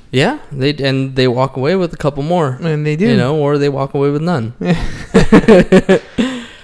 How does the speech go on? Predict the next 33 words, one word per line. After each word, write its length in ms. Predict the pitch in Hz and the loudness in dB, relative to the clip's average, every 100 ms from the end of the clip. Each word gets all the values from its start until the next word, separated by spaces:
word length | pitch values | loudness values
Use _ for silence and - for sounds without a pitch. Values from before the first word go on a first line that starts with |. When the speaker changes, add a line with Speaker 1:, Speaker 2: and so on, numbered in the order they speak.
| - | -16
Speaker 1:
So, 500 | - 190 160 120 - - - - | 0 4 6 4 0 -14 -18 -4
uh, 240 | 143 143 | 0 2
we 140 | 156 160 | 2 2
mentioned 480 | 180 202 214 196 | 0 0 0 2
that 220 | 170 151 - | 0 -2 -2
calls 340 | 160 156 160 | 0 2 0
and 340 | - 143 131 | -2 -4 -2
puts, 480 | - 135 131 - - - - _ | 0 2 0 -4 -12 -14 -20 _
uh, 200 | - 120 | -4 -4
give 200 | 127 131 | -2 -2
you 80 | 147 | -2
the 160 | 143 123 | -2 -2
option 600 | 123 139 160 - 175 180 | -4 -6 -6 -6 -4 -4
to 180 | - 127 | -8 -6
purchase 580 | - 156 175 - 196 - | -2 0 -2 -4 -6 -4
or 140 | 143 139 | -4 -4
sell 380 | - - 147 151 | -4 -2 -2 -2
stock 460 | - 131 120 120 - | -4 -2 -2 -4 -8
at 160 | 123 | -6
what's 200 | 113 113 | -6 -8
called 320 | - 123 117 - | -6 -4 -4 -4
a 140 | 110 | -8
strike 580 | 107 - - 117 113 - | -8 -10 -4 -2 -2 -2
price. 500 | - - - - - - - - | -4 -4 -10 -14 -14 -18 -20 -12
Okay? 400 | 110 120 113 117 - _ - | -8 -4 -4 -6 -16 _ -4
In 120 | 180 | -2
an 100 | 214 | 0
options 420 | 170 165 - 147 | 0 -2 -4 -6
contract, 600 | - 143 131 127 127 127 143 | -6 -4 -4 -4 -6 -6 -8
this 180 | 151 | -8
is 140 | 185 175 | -8 -8
the 80 | 170 | -8
price 880 | - - - 202 127 131 - - | -8 -8 -2 0 0 -4 -6 -12